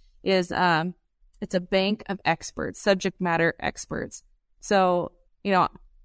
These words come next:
I love looking up a good research paper just as much as anybody else does, but I think having that human connection and somebody to reach out to is a big deal.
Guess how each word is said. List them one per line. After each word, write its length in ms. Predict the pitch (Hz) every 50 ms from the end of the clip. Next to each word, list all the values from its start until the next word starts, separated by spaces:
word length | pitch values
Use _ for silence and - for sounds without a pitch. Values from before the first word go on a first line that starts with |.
| -
I 140 | - 185 208
love 480 | 214 208 220 214 214 214 208 - - -
looking 300 | - 202 208 202 - 214
up 140 | 214 196 -
a 60 | 196
good 200 | 185 196 196 180
research 480 | - 170 180 196 - 214 196 185 - -
paper 420 | - 190 180 185 - 185 190 190
just 240 | 180 180 180 - -
as 140 | 180 180 -
much 200 | 185 175 - -
as 120 | 180 180
anybody 400 | 180 180 175 170 175 170 170 165
else 240 | 160 156 175 - -
does, 340 | - 202 208 220 220 - - _ _ _ _ _ _ -
but 360 | 170 170 190 180 180 160 - - _ _ _ -
I 140 | 185 190
think 400 | 185 185 - 214 185 180 180 - _ _
having 380 | _ - - 196 196 202 208 196
that 240 | 185 165 160 - - _
human 440 | - - - 220 214 208 208 196 202
connection 500 | 202 - 196 190 180 175 - - - 220
and 160 | 214 185 180
somebody 420 | - - 185 185 175 175 180 180 -
to 160 | - - 185
reach 240 | 170 160 170 165 -
out 240 | 156 - - - -
to 100 | - 196
is 200 | 160 160 160 -
a 60 | 165
big 280 | - - 156 - - -
deal. 340 | - 165 156 151 - 170